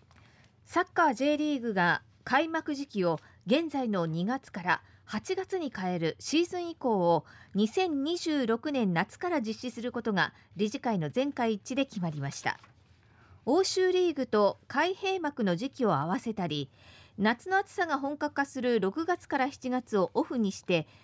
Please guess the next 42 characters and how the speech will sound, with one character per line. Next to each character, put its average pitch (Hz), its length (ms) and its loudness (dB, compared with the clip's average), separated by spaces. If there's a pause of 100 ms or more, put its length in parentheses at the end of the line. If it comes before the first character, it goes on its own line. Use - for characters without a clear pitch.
選 302 240 2
手 196 160 -4
の 160 100 2
負 - 100 -10
担 311 220 0
を 339 60 -4
減 311 140 -4
ら 311 100 0
し - 80 -14
た 339 100 0
り 311 80 -2
す 262 140 -6
る 254 80 0
狙 196 300 2
い - 20 0
が 175 100 0
あ 165 60 2
り 151 100 -2
ま 139 140 -2
す。 - 180 -18 (1000)
移 233 100 4
行 339 240 4
後 330 160 0
は 214 280 4
八 247 340 -6
月 349 300 -2
上 285 280 2
旬 269 200 0
に 302 140 -2
開 208 240 -2
幕 190 220 0
し、 175 280 -2 (380)
翌 202 220 0
年 220 420 0
五 269 160 2
月 339 300 0
下 175 180 -2
旬 262 240 -2
に 285 140 -4
閉 196 240 0
幕。 165 340 -4 (840)
降 370 220 2